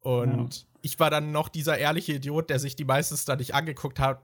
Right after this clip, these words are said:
Speaker 1: weil ich dachte so, "Ach, das ist doch falsch." Aber mittlerweile gebe ich, also stehe ich Noten so egal gegenüber, dass ich's wahrscheinlich angucken würde,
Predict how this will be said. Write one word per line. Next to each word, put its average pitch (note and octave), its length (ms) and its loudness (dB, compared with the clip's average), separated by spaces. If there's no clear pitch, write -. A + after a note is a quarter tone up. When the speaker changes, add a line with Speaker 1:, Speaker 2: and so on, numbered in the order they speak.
Speaker 1:
weil C3 220 0
ich C3 80 -4
dachte C3+ 240 0
so, A#2+ 120 -2
"Ach, B2 200 -2
das - 200 -4
ist B2+ 140 -6
doch B2 80 -2
falsch." A#2+ 560 0
Aber B2 280 4
mittlerweile C3 840 2
gebe C3 180 -4
ich, - 300 -8
also B2 460 0
stehe C#3 280 -4
ich C3 120 -4
Noten C#3 380 -2
so C3 640 2
egal C3 400 2
gegenüber, B2+ 560 -2
dass A#2+ 200 -4
ich's C3 260 -8
wahrscheinlich A#2+ 460 0
angucken A#2+ 460 -2
würde, A#2 300 0